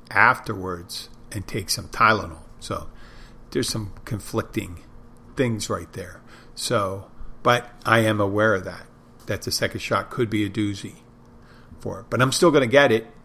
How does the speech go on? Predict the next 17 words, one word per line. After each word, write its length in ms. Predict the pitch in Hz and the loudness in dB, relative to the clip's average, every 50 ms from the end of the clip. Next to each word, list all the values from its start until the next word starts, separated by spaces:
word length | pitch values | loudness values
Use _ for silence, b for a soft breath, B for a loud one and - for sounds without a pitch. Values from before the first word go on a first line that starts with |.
| - - - - - - - - - - - - - - | -20 -20 -20 -20 -20 -20 -20 -20 -20 -20 -20 -20 -12 -4
'cause 240 | - - 139 123 - | 2 4 4 4 6
the 100 | 127 117 | 4 4
news 320 | 107 107 117 127 127 113 123 | 4 4 2 2 2 2 2
out 240 | 120 113 113 117 | 2 2 0 -2
today 280 | - 120 113 113 120 123 | -2 0 2 4 4 2
was 340 | 120 107 107 107 104 101 - | 0 -2 -2 -4 -4 -4 -4
that 280 | - 101 95 98 - B B B B B B B B B - | -4 -4 -4 -4 -6 B B B B B B B B B -8
the 80 | - 113 | -8 -8
Pfizer 480 | - - 120 113 110 123 - 135 120 | -2 2 4 4 4 4 2 0 -2
shot, 500 | - - - 120 101 101 107 110 - - - - - - - - - - - | -2 -2 0 0 2 0 0 -4 -8 -14 -20 -20 -20 -20 -20 -20 -20 -10 -6
they 140 | 113 107 | -6 -6
found, 420 | 98 - 127 113 107 107 104 110 - | -4 -2 0 0 0 -2 -2 -4 -4
there's 220 | 117 107 107 101 | -4 -4 -2 -2
studies 480 | - - - - 135 127 120 117 110 - | -2 -2 2 4 4 4 4 2 0 -2
in 80 | 120 | -2
Israel 340 | 110 117 113 113 113 104 98 | -2 -2 -2 -2 -2 -4 -4
suggest 680 | 95 - - 101 101 104 107 113 110 104 - - - | -6 -8 -10 -8 -2 2 2 2 2 2 -2 -6 -8